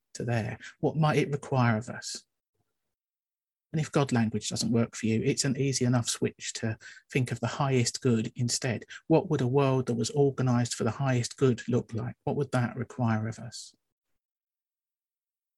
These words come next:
So that's the context. That's the upturned world bit. Upturned both in the sense of being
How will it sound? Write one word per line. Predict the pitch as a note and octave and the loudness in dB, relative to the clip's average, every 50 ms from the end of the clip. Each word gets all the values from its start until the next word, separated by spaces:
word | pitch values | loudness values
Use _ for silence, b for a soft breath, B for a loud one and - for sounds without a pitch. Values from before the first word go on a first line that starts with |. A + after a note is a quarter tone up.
| _ _ _ _ _ _ _ _ _ _ _ _ - | _ _ _ _ _ _ _ _ _ _ _ _ -6
So | - D#3 | -4 0
that's | C#3 D3 C#3+ - - | 2 2 2 2 0
the | B2+ | -2
context. | - - B2+ A2+ A2 - - - - - - - | 0 0 0 0 0 -2 -6 -8 -6 -4 0 0
That's | C3+ C3+ - - | 0 0 0 -2
the | - C#3 C3+ D3 | -4 -2 -2 -2
upturned | - - _ - - - C3+ B2+ B2+ B2 | -4 -6 _ -8 -2 0 2 2 2 4
world | B2+ C#3 B2+ B2 A#2 A2+ A#2+ - - | 4 4 4 4 2 2 0 -2 -2
bit. | A#2 A#2+ B2+ - - B B B B B B B B B _ _ _ _ _ _ _ _ - | -2 -4 -4 -6 -10 B B B B B B B B B _ _ _ _ _ _ _ _ -2
Upturned | D#3+ - - - - - D3+ C#3+ C#3 C3+ B2 - | -2 -2 -2 -6 -4 -2 -2 0 0 0 0 4
both | D3+ D3 D3+ C#3+ - | 4 4 4 4 2
in | - C#3+ | 0 0
the | B2+ | 2
sense | - - D3 C#3+ A#2+ - | 4 4 4 2 2 0
of | C#3 C3 | -2 0
being | - C#3+ C3+ B2+ B2+ B2+ | 2 2 4 4 4 2